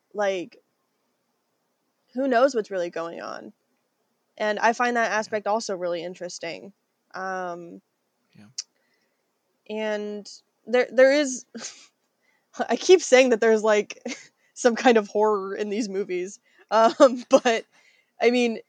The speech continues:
Speaker 1: in Alice in Wonderland, Wonderland, there is this, there is this, like, horror in the thought that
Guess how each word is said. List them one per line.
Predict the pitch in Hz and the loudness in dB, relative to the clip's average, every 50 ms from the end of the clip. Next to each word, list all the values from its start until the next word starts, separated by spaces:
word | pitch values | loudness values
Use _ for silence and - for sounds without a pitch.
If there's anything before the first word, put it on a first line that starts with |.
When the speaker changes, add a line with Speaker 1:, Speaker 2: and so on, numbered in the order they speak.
| _ _ _ _ _ _ _ _ _ _ _ _ _ _ - | _ _ _ _ _ _ _ _ _ _ _ _ _ _ 0
Speaker 1:
in | - 277 370 392 | 2 2 4 6
Alice | 311 294 302 294 294 - | 4 6 4 4 2 0
in | 208 | 0
Wonderland, | 233 320 370 302 247 233 220 214 196 - - | 2 2 4 4 2 4 4 2 0 -2 -4
Wonderland, | - 220 262 277 277 226 202 180 180 185 185 | -4 -2 -2 0 0 0 0 0 -2 -2 -4
there | 202 202 - | -4 -4 2
is | - 233 285 277 247 208 | 2 2 2 2 -2 2
this, | 233 233 226 220 - - - - - _ _ _ _ _ _ _ _ _ _ _ _ _ _ _ _ 294 302 _ _ _ _ _ _ _ _ _ _ _ _ _ _ _ | 4 4 4 4 0 -12 -14 -16 -18 _ _ _ _ _ _ _ _ _ _ _ _ _ _ _ _ _ -20 _ _ _ _ _ _ _ _ _ _ _ _ _ _ _
there | - 233 233 156 | -2 -2 0 0
is | 214 277 269 254 | 0 -2 -2 -2
this, | 277 294 269 254 - - - - - | 0 0 0 0 -2 -10 -14 -10 -4
like, | 240 233 220 214 _ - _ _ _ | -2 -2 -2 -2 _ -10 _ _ _
horror | - _ - - 269 320 349 311 254 220 214 208 202 | -20 _ -6 -2 0 2 4 4 4 2 2 0 -2
in | - - - 220 220 214 208 | -4 -6 -8 -8 -8 -6 -6
the | 208 202 | -8 -6
thought | - 226 214 202 202 202 185 - - | -2 0 2 4 4 2 2 -2 -2
that | 214 202 202 196 190 190 180 - | 0 2 2 4 2 0 -2 -6